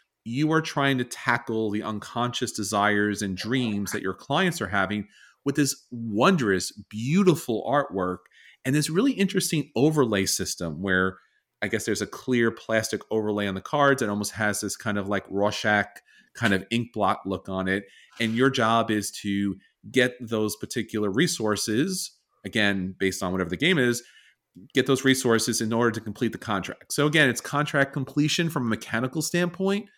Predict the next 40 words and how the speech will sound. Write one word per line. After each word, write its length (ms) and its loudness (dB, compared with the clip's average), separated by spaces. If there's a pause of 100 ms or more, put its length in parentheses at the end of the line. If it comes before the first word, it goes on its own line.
(420)
but 100 0
what's 180 0
really 200 6
smart 320 0
about 220 4
it, 100 2
it's 240 -6
thematic, 760 -2
right? 220 0
So 160 -4
each 180 -2
of 80 -2
your 100 0
clients 540 2
has 280 -2
all 260 0
of 100 -4
these 220 -4
different 440 -4 (360)
problems 420 0
or 160 -4
issues 320 -2
that 100 -4
you're 120 -2
trying 300 -2
to 60 -12
heal. 500 2 (300)
They 60 0
have 160 2
all 120 0
these 180 -2
dreams 440 0
that 80 0
you're 100 -2
trying 260 -2
to 60 0
interpret 580 0
to 100 -8
help 260 -2
them 200 -2